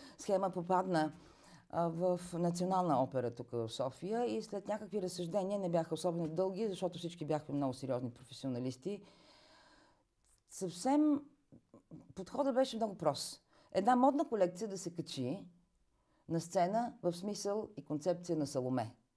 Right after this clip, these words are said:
за което съм изключително благодарна на този проект, като не мога да не спомена младите ми колеги и мои студенти по това време, които вкарах в този проект, Елена Кесич и Боян Петрушевски, защото някои от техните колекции и детайли от колекциите им, дипломите им влязоха в,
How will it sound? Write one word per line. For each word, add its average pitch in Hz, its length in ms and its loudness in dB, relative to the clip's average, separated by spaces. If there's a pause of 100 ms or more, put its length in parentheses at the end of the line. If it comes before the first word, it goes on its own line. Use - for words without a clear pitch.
(200)
за 170 160 -4
което 190 220 2
съм 175 120 -4
изключително 165 480 -2
благодарна 117 500 -2
на 101 200 -6
този 117 260 -2
проект, 208 320 -4
като 180 180 -6
не 180 80 0
мога 190 220 2
да 180 80 -2
не 175 100 0
спомена 175 540 0 (960)
младите 202 520 4
ми 190 560 -2
колеги 175 720 4
и 175 80 0
мои 170 200 4
студенти 175 420 0
по 165 80 -8
това 170 180 2
време, 208 300 2
които 185 260 0
вкарах 151 360 4
в 113 140 -2
този 113 240 0
проект, 175 380 2
Елена 151 340 2
Кесич 160 520 -2
и 151 60 -4
Боян 147 300 0
Петрушевски, 143 680 -4
защото 170 360 -4
някои 160 280 -2
от 143 100 -10
техните 147 360 -2
колекции 147 720 -4
и 185 200 -8 (140)
детайли 143 400 0
от 135 120 -4
колекциите 147 560 -4
им, 135 120 0
дипломите 127 500 -6
им 165 100 -2
влязоха 135 440 -4
в, 135 120 -2